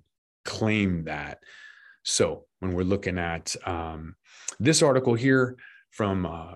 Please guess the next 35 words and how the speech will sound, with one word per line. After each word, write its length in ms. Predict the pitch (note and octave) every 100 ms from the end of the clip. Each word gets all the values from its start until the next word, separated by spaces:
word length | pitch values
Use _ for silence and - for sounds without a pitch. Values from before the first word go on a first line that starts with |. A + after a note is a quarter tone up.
| -
M 120 | A2
J 360 | G2 G2+ F#2+
Business 340 | E2+ G#2+ F#2+ F#2
Daily, 420 | G2+ F#2+ F2+ F2+ _ -
top 200 | F2 -
ten 180 | G2
industry 340 | F2+ F2 - -
trends 280 | - G2 F#2
to 60 |
watch 220 | F2+ F#2
for, 160 | - F#2+
number 180 | F2+ F2+
one 440 | E2+ F2 F2 F2 - - -
is 120 | F2
gonna 200 | F2+ E2
be 340 | E2+ E2 D#2 -
M 120 | C#3
and 120 | C3
A 140 | A2+ G#2
is 120 | G2
gonna 200 | F#2+ F2
be 200 | F2 E2+ - -
marching 600 | F2+ F2+ E2 - E2 E2
on. 340 | D#2 D2+ D#2 _ _ - - - -
So 360 | - E2 D#2+ - - - - - - - _ -
that's 200 | A#2 -
kind 140 | E3
of 60 | C#3
what 120 | C3
we've 140 | C3+
been 140 | B2+ A#2+
saying 280 | C3+ A#2+
this 120 | A2 -
whole 240 | A#2 G#2
time. 540 | - G#2+ C3 G#2 F2